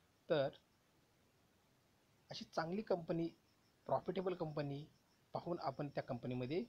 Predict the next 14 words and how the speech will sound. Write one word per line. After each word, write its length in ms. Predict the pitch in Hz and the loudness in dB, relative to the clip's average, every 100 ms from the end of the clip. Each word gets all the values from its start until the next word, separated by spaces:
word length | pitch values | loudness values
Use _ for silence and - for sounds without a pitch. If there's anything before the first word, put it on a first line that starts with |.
| - 120 | -6 -10
गुंतवणूक 360 | 120 127 135 | -10 -8 -8
ही 120 | - - | -8 -6
अवश्य 340 | 127 117 - 127 | -4 -4 -4 -6
करू 180 | - 110 | -10 -14
शकतो. 300 | 113 - - _ _ - | -16 -20 -20 _ _ -12
कंपनीची 380 | 131 151 160 - | -8 -6 -8 -10
strength 320 | - - 165 147 | -8 -2 -2 -2
बघा, 220 | 120 104 - _ _ _ _ _ _ _ _ _ _ _ _ _ _ _ _ _ _ _ _ _ | -4 -4 -14 _ _ _ _ _ _ _ _ _ _ _ _ _ _ _ _ _ _ _ _ _
कंपनीची 420 | 139 139 175 180 | -6 -4 -4 -4
जी 100 | 185 | -6
strength 340 | 185 - 156 170 | -6 -4 -4 0
जर 120 | 175 | 0
तुम्ही 240 | 175 165 | 0 -2
पाहिलात, 300 | 156 139 123 | 0 2 2